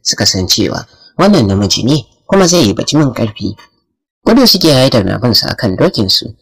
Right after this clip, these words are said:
Ciro sandan gwafa ya yi daga, daga bayan shi, hannun shi ɗaya yana kan akalan dokin, ɗaya kuma hannun ya buge kan ɗaya guard ɗin da yake tare da mai gadi, Aiko ya faɗa a ƙasan wajen. Mai gadi bai yi wata wata bai ci gaba da gudu.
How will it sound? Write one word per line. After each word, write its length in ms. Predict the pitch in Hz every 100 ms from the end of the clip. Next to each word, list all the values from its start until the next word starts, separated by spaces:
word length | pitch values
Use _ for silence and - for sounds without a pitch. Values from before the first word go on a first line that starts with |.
| _ _
Ciro 220 | - 208 269
sandan 360 | 294 220 190
gwafa 240 | 180 - 107
ya 80 | 98
yi 260 | 101 104
daga, 240 | 104 - 107 - -
daga 180 | - 107
bayan 280 | 120 180 196
shi, 260 | 180 - 101 _ _ _ -
hannun 240 | 202 233
shi 160 | 233 -
ɗaya 500 | - 107 104 107 104 107
yana 300 | 104 113 107
kan 380 | - 98 95 90 - _ _ _ _
akalan 460 | - 190 113 95 90
dokin, 380 | 92 90 - - _ _ -
ɗaya 160 | 180 208
kuma 200 | 202 190
hannun 220 | 180 156 95
ya 160 | 98
buge 420 | - - 98 98 98
kan 240 | - 92 -
ɗaya 400 | 107 104 104 104
guard 180 | 104 151 -
ɗin 160 | - - - _ _ _ _ _ _ _ _ _ _ _ _ _
da 100 | 156
yake 220 | 220 269 -
tare 240 | - 104
da 80 | 101
mai 160 | -
gadi, 400 | - 131 139 - - _ _
Aiko 220 | 311 330
ya 100 | 302
faɗa 320 | - - - 196
a 40 |
ƙasan 340 | - - 123 90
wajen. 280 | 98 73 - _ _ _
Mai 140 | 170
gadi 260 | 320 370 359
bai 120 | 131
yi 60 | 104
wata 240 | 104 107
wata 160 | 104 104
bai 140 | 110 -
ci 140 | -
gaba 160 | 87 95
da 80 | -
gudu. 320 | - 101